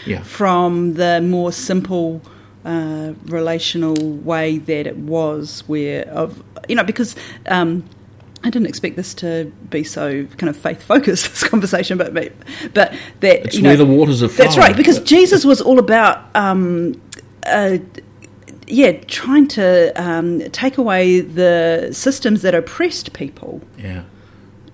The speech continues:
Speaker 2: Yeah, and, and then you've got, so Constantine was part of the
Speaker 1: The oppression?
Speaker 2: He was the opp-, one of the
Speaker 1: <laughs>
Speaker 2: oppressors.
Speaker 1: Yeah.
Speaker 2: So there was something that happened then, and I think in some ways we're, we're, so the, the, the institutional church is really, um,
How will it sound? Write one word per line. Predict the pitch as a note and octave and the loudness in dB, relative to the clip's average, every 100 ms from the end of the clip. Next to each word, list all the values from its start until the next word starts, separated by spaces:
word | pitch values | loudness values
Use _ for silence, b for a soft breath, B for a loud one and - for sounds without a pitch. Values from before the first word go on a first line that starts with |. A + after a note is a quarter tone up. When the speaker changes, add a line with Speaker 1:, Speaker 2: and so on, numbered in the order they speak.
| - - | -20 -10
Speaker 2:
Yeah, | A3+ A3 - - | -8 -6 -4 0
and, | A3 - | 0 4
and | A3+ G#3+ | 4 6
then | A#3 A3+ | 6 6
you've | G#3+ - | 4 2
got, | G3+ F#3+ | 0 0
so | G3+ | -2
Constantine | - A#3 F3 G3+ F#3+ - B3 E3+ E3+ E3 | -2 -4 -4 -4 -4 -2 0 2 0 -2
was | F#3+ G3+ E3+ D#3+ - | 0 2 2 0 -8
part | - F3 D#3+ - | -6 -2 -2 -4
of | E3+ E3+ - | -4 -4 -4
the | - E3+ | -2 0
Speaker 1:
The | E3 | 0
oppression? | - C3+ C3 E3 - | 0 -4 -4 -6 0
Speaker 2:
He | C4+ | 2
was | A#3+ | 2
the | A#3+ | 0
opp-, | G#3+ E3+ | 0 0
one | A#3+ A#3+ | 2 2
of | |
the | A#3+ | 4
Speaker 1:
<laughs> | A#3 | 2
Speaker 2:
oppressors. | - A4 B4+ - D#3+ - - - | 2 0 0 -2 -4 -6 -10 -8
Speaker 1:
Yeah. | C3+ B2+ | -6 -6
Speaker 2:
So | - A#3 A3 G#3+ | 0 4 4 4
there | A3 | 4
was | G#3+ A3 | 2 0
something | - C4 B3 | 0 0 0
that | - | -2
happened | G#3 G#3 F3+ | -4 -4 -2
then, | A3 F#3 - | 0 0 -2
and | F3+ | 0
I | F3+ | 0
think | F#3 A3 F3+ | 0 -4 -4
in | - - - - | -8 -20 -20 -8
some | G#3 | -4
ways | G3+ F#3 | -2 -2
we're, | F#3 F#3 F3 - | -2 0 -2 -4
we're, | D#3+ D#3 - | -4 -4 -6
so | F#3+ G#3+ | -2 -2
the, | F#3+ | -2
the, | F#3+ D#3 F#3+ F#3 | -4 -4 -4 -4
the | - G#3 - | -2 -2 0
institutional | C4 - - G#3+ G#3 G#3 E3 | -2 -2 -6 -4 -2 -2 -4
church | - G#3+ D3 - | -2 0 0 -2
is | E3+ D#3 | -6 -4
really, | F#3 F#3+ E3 D#3 - B B B | -2 0 0 -4 -6 B B B
um, | E3 D3 - | -2 -2 -4